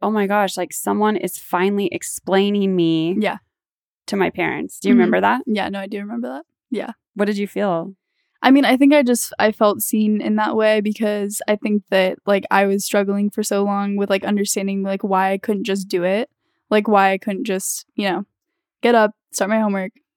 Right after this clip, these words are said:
Speaker 2: finish my homework, go to bed, you know?
Speaker 1: Mm.
Speaker 2: And I think it's just because, like, I, you know, I never realized that the way that I was thinking was, like, different than other people because a lot of that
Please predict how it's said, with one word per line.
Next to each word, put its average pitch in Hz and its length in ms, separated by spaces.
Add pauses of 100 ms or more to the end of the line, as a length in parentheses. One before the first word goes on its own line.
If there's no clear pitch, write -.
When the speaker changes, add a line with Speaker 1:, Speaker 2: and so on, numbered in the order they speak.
Speaker 2:
finish 190 220
my 226 80
homework, 190 280
go 196 60
to 208 80
bed, 202 300 (160)
you 208 80
know? 190 240 (200)
Speaker 1:
Mm. 180 180
Speaker 2:
And 180 100
I 226 120
think 233 160
it's 220 100
just 226 140
because, 208 680 (120)
like, 196 380
I, 202 480 (180)
you 226 100
know, 208 80
I 214 100
never 226 200
realized 202 680
that 196 220 (540)
the 214 160
way 208 220
that 202 140
I 196 60
was 196 180
thinking 190 380
was, 190 160
like, 185 220
different 185 380 (580)
than 214 80
other 196 220
people 196 280
because 202 360
a - 80
lot 220 200
of 214 100
that 202 280